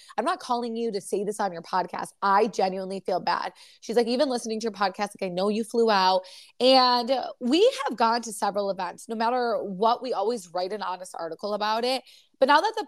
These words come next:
podcast universe has taken over, we're podcasting it. Um, we took, like, a year break, I would say, or two years since Sloan. Sloan's, like, two years old, break of going to events.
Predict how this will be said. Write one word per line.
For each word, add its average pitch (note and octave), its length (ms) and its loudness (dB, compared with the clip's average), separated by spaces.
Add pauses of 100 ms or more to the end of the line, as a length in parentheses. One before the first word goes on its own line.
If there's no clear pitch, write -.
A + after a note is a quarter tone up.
podcast A#3 540 -6
universe A#3+ 800 -8
has A3 320 -4
taken A3+ 260 0
over, A3 220 2
we're G#3+ 220 0
podcasting A3 840 -2
it. G#3 220 -12 (400)
Um, G3+ 640 4
we A3+ 140 -10
took, - 180 -12
like, B3+ 200 -2
a F#3+ 360 0 (320)
year G#3+ 460 2
break, G3 480 0
I G3+ 80 0
would F#3+ 140 -6
say, F#3+ 240 -2
or G#3+ 100 -2
two C#4 180 -6
years G#3 280 -2
since G#3+ 220 -8
Sloan. F#3 380 -6
Sloan's, G3 220 -6
like, F3+ 140 -4
two G3 100 -6
years F3 160 -4
old, E3+ 220 0
break F#3 220 0
of F3 100 -6
going G3+ 220 0
to G3+ 140 -6
events. F3 440 -4